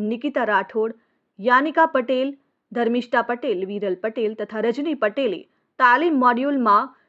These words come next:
સમાવિષ્ટ બાબતોને વિવિધ પ્રવૃત્તિઓ, પ્રોજેક્ટ, જૂથ કાર્ય વગેરે થકી તાલીમાર્થીઓને વૈવિધ્યસભર ગાણિતિક માથું પૂરું પાડ્યું.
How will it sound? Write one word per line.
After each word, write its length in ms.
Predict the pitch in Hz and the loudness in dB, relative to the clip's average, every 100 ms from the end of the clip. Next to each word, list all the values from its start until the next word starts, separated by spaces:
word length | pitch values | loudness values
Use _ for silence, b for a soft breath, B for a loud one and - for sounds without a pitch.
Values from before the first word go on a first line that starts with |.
| b | b
સમાવિષ્ટ 500 | 254 254 262 320 330 339 | 0 4 4 2 -2 2
બાબતોને 580 | 247 226 262 277 285 285 | 4 4 4 2 -2 -2
વિવિધ 360 | 220 240 226 262 | -4 -4 -2 -2
પ્રવૃત્તિઓ, 600 | 247 220 254 277 233 - | -2 -2 -4 -4 -4 -4
પ્રોજેક્ટ, 600 | - 220 214 262 254 269 | -2 -2 0 -2 -2 -4
જૂથ 280 | 196 214 214 - | -4 -4 -4 -2
કાર્ય 280 | 214 262 214 | 0 0 0
વગેરે 380 | 202 233 247 | -2 -2 -4
થકી 400 | 247 226 220 214 233 b b b - | -4 -10 -8 -8 -10 b b b 0
તાલીમાર્થીઓને 840 | 262 277 269 269 277 359 370 349 330 | 0 2 4 4 4 0 0 0 2
વૈવિધ્યસભર 1000 | 247 233 269 226 320 - 233 226 269 | 2 2 -2 -2 -4 -4 -6 -4 -4
ગાણિતિક 640 | 202 220 214 220 277 277 269 | -2 -4 -4 -6 -6 -6 -6
માથું 460 | 214 208 208 302 | -6 -10 -8 -8
પૂરું 300 | 254 220 196 | -6 -4 -4
પાડ્યું. 340 | 190 165 - | -2 -2 -4